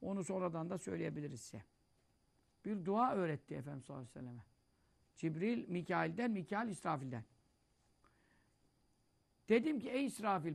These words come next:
burası senin makamın burası mıdır?" Efendimiz sallallahu aleyhi ve sellem, "Aa!" Efendimiz sallallahu aleyhi ve sellem nerelere gitti ya? Dedi, "Senin makam-, evet benim makamım burasıdır. Lev caveztü lehteraktu minen nur." Buradan ileri geçersem nurdan yanarım. Allah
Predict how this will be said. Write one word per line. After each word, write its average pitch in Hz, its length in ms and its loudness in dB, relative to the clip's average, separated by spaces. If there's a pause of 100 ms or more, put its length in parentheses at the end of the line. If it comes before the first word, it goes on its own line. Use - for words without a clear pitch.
burası 214 280 -2
senin 226 200 4
makamın 220 520 2
burası 254 320 2
mıdır?" 143 200 -2 (420)
Efendimiz 214 360 2
sallallahu 220 240 0
aleyhi 208 120 0
ve - 40 -16
sellem, 233 360 -2 (800)
"Aa!" 151 120 0 (1800)
Efendimiz 160 260 -4
sallallahu 160 180 -4
aleyhi 147 80 -4
ve 143 40 -2
sellem - 0 -
nerelere 170 360 -6
gitti - 280 -14
ya? - 140 -20 (600)
Dedi, 185 160 2
"Senin 214 240 2
makam-, 180 300 0
evet 226 260 4
benim 208 180 4
makamım 185 520 2
burasıdır. 131 420 -2 (300)
Lev 202 200 8
caveztü 208 540 6
lehteraktu 202 540 0
minen 185 280 -4
nur." 147 100 -6 (300)
Buradan 240 320 8
ileri 240 280 6
geçersem 226 680 6
nurdan 208 340 6
yanarım. 190 440 4 (640)
Allah - 120 -12